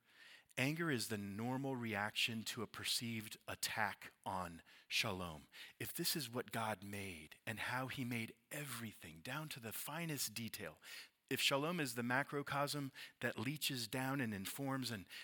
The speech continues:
and duplicates its D N A through every microcosm, then anger is when someone comes and smashes that, when someone comes and attacks that, when someone comes and steals that, when someone comes and,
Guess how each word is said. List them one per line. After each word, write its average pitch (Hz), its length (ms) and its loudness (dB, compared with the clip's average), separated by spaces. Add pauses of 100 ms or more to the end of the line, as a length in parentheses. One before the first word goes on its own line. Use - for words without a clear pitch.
and 110 220 0
duplicates 139 580 2
its 117 160 -4
D 135 280 0
N 113 100 2
A 113 160 4
through 101 300 -4
every 127 260 2
microcosm, 143 960 2 (320)
then 127 200 2 (100)
anger 147 340 6
is 131 240 2
when 123 180 2
someone 147 420 4
comes 135 340 0
and 104 160 0
smashes 120 680 4
that, 85 260 -6 (600)
when 139 160 4
someone 175 280 8
comes 139 280 2
and 127 80 6
attacks - 540 8
that, 85 220 -2 (800)
when 139 140 8
someone 180 320 8
comes 156 280 6
and 117 140 6
steals 208 680 10
that, 90 240 0 (2250)
when 156 160 6
someone 196 300 6
comes 165 380 2
and, 127 260 6